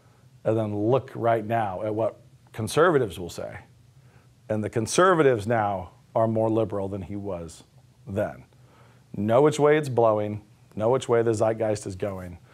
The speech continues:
and dig in now. Find the position where you wanna be and start working, uh, with an eye on chaos.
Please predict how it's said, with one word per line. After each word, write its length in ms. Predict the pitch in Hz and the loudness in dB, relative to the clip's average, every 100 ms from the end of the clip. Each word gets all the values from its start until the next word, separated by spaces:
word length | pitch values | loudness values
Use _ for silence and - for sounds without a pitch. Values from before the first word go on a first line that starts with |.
| - - | -20 -10
and 240 | 107 101 90 | -6 -6 2
dig 280 | 127 120 | 4 4
in 360 | 117 117 110 95 - | 2 2 -2 -6 -10
now. 440 | 101 101 76 65 - _ _ _ _ _ _ _ _ | -8 -6 -8 -12 -18 _ _ _ _ _ _ _ _
Find 300 | 123 127 135 | 0 2 0
the 60 | |
position 380 | 120 123 120 120 | 0 -2 -2 -2
where 100 | 117 | -2
you 100 | 113 | -2
wanna 180 | 110 110 | -2 -4
be 360 | 98 95 90 - _ _ _ _ | -6 -10 -12 -16 _ _ _ _
and 100 | 107 | -10
start 280 | 101 113 110 | -2 0 0
working, 520 | 107 120 120 95 80 - _ _ _ | 0 0 0 -8 -8 -16 _ _ _
uh, 240 | 98 98 92 | -4 -4 -4
with 180 | 107 107 | -4 -4
an 100 | 110 | -4
eye 300 | 104 104 113 | -4 -2 -2
on 420 | 101 98 95 90 - _ | -4 -6 -8 -10 -16 _
chaos. 580 | - 151 107 73 - - | -4 0 0 -2 -8 -18